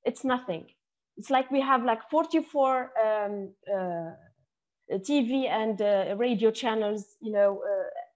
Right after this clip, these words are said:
and of course other newspapers. So it's nothing. It's honestly, like, nothing.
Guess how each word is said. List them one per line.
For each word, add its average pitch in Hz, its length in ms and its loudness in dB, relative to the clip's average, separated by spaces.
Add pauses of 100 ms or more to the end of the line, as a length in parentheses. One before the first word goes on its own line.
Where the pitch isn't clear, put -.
and 262 220 -2
of - 220 -4
course 233 320 0
other 233 280 2
newspapers. 214 640 -4
So 226 120 -4
it's 233 200 -10
nothing. 233 460 -6
It's - 160 -16
honestly, 254 380 -2
like, 202 200 -4
nothing. 202 380 -12